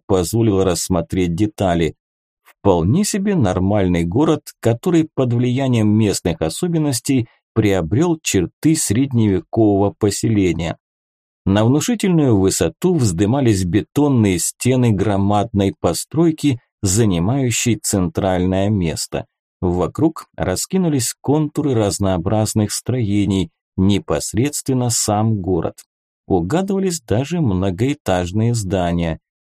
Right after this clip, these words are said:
Кое-где пиками впивались в небо высокие трубы.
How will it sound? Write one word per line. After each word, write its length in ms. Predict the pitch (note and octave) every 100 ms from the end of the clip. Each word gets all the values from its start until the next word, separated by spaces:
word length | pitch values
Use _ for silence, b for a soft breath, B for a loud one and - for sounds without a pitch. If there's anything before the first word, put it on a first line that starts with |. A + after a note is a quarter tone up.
| _ -
Кое-где 640 | G#2 F#2 E2+ D#2+ G#2 C#3 -
пиками 480 | C3+ A#2+ G#2 G2 E2+
впивались 720 | - - F2+ F2+ D#2+ - -
в 100 | E2
небо 300 | G2 C#3+ B2+
высокие 800 | G#2 F2+ F2 - G2 E2 G2+ G2+
трубы. 500 | - A#2+ A2+ E2 E2+